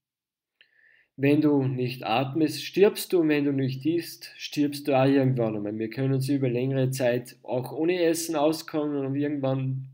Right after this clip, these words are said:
wirkt es einmal negativ aus. Essentielle erste Phase für unser Essen ist einmal die Verdauung, die Vorverdauung über die Zähne, das Kiefer,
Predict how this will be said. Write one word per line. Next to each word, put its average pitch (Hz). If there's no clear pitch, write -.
wirkt 127
es -
einmal 117
negativ 110
aus. 92
Essentielle 151
erste 135
Phase 135
für 151
unser 139
Essen 139
ist 131
einmal 110
die 135
Verdauung, 135
die 131
Vorverdauung 147
über 175
die 127
Zähne, 147
das 135
Kiefer, 190